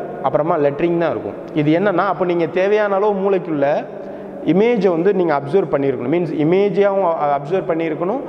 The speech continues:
லைவ்ல என்னென்னலாம் இருக்குதோ எல்லாத்தையும் நீங்க மூளைக்குள்ள போட்டிருந்தா மட்டும்தான் இமேஜினே-, அ, இமேஜினேஷனுக்கு வந்து அது பவர்ஃபுல்லா, சப்போர்ட்டிவா இருக்கும் அப்படிங்கிறது அஹ், என்னுடைய இது, இதை தான் ஓஷோவும் அவருடைய இதுல வந்து மென்ஷன் பண்ணியிருக்கார்.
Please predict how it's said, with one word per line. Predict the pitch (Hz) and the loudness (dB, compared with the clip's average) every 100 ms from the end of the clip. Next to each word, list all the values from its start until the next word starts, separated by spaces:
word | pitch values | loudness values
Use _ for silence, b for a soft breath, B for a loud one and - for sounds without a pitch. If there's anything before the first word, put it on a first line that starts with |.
| B B | B B
லைவ்ல | 170 196 240 220 220 | 2 2 2 2 2
என்னென்னலாம் | 202 190 214 220 214 196 | 2 2 0 0 0 0
இருக்குதோ | 175 180 262 | -2 -4 0
எல்லாத்தையும் | 180 190 185 196 185 | 2 2 0 -2 -2
நீங்க | 180 | -2
மூளைக்குள்ள | 170 185 185 175 151 | 0 0 0 -2 0
போட்டிருந்தா | 175 175 160 151 | -2 0 0 0
மட்டும்தான் | 131 113 113 139 220 B B B 143 | -2 -4 -2 -2 -4 B B B 0
இமேஜினே-, | 180 233 202 190 180 | 2 2 2 0 2
அ, | 143 135 131 | 0 2 0
இமேஜினேஷனுக்கு | 156 214 214 202 180 185 160 | 0 -2 -2 -2 -2 -2 -2
வந்து | 147 151 | -2 -2
அது | 208 175 185 - - - - - | -2 0 -2 -6 -10 -10 -12 -2
பவர்ஃபுல்லா, | 156 180 170 156 180 | 0 0 0 0 2
சப்போர்ட்டிவா | 170 151 165 160 156 | -2 0 0 2 2
இருக்கும் | 143 156 160 151 | 2 0 -2 -2
அப்படிங்கிறது | 131 131 127 117 208 - B B B B | -2 -4 -2 -2 -2 -4 B B B B
அஹ், | 143 147 | 0 2
என்னுடைய | 165 165 156 | 2 2 2
இது, | 220 | 2
இதை | 226 202 | 2 2
தான் | 214 226 190 | 2 2 0
ஓஷோவும் | 165 180 196 214 190 214 202 | 0 0 0 -2 0 0 0
அவருடைய | 165 160 156 151 | 0 0 0 0
இதுல | 160 160 147 | 0 0 -2
வந்து | 165 | -2
மென்ஷன் | 147 143 151 127 | -4 -4 -4 -2
பண்ணியிருக்கார். | 120 113 107 | -2 -4 -4